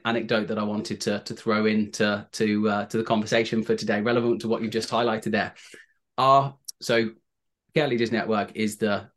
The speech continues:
uh, is the professional network for care leaders. Obviously, Ron's our name. Nobody, nobody would have thought it would be anything different.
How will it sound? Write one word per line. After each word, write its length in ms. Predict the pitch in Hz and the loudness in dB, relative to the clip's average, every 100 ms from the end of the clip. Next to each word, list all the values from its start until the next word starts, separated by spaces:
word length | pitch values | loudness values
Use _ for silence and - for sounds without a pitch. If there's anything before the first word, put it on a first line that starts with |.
| _ _ _ - 113 - | _ _ _ -14 -12 -8
uh, 80 | 98 | -10
is 100 | - | -8
the 180 | - 104 _ | -8 -8 _
professional 580 | - 110 104 - 110 110 | -4 -2 -6 -6 -6 -4
network 500 | 117 113 110 104 101 | -4 -4 -2 -4 -4
for 360 | - 113 104 - | -2 0 0 -4
care 180 | - 127 | -2 0
leaders. 340 | 110 101 98 - | 0 -2 -4 -6
Obviously, 300 | 104 107 107 | -6 -4 -2
Ron's 280 | 107 107 113 | 0 0 -2
our 140 | 104 | 0
name. 320 | 104 113 110 | 2 2 0
Nobody, 340 | 117 110 113 107 | -2 0 -2 -2
nobody 280 | 117 113 113 | -2 -2 -2
would 60 | |
have 60 | 110 | 0
thought 200 | 120 113 | 0 2
it 20 | |
would 220 | 117 123 | 0 0
be 100 | 123 | 0
anything 320 | 131 135 135 127 | 0 0 -2 0
different. 420 | 147 - 113 | 0 2 -2